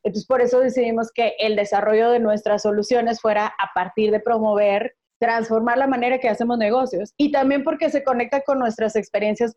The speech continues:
personales de empleos que tuvimos en algún momento, donde, pues, nos encontramos con esta experiencia que muchos viven de decir, "Estoy haciendo un trabajo por un,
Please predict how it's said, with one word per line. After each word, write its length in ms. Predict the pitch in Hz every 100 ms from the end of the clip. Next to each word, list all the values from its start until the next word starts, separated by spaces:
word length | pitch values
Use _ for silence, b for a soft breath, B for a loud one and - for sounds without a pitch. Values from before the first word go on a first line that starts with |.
| _
personales 920 | 226 208 202 202 208 214 202 214 220 -
de 420 | 202 196 190 180 -
empleos 560 | 190 185 208 208 214 214
que 100 | 226
tuvimos 340 | 208 202 208
en 120 | 220
algún 260 | 202 185 196
momento, 640 | 202 208 196 - 190 214 - _ b b _
donde, 800 | 170 208 208 202 208 202 196 190
pues, 140 | 226 226
nos 180 | 220 233
encontramos 480 | 220 226 220 240
con 140 | 247 240
esta 160 | 233
experiencia 420 | 247 247 226 220 233
que 140 | 226
muchos 340 | 214 214 226
viven 280 | 220 220 220
de 80 | 220
decir, 280 | 208 226 220
"Estoy 300 | 214 214 220
haciendo 240 | 233 247
un 100 | 247
trabajo 460 | 247 233 220 247 247
por 140 | 226
un, 160 | 208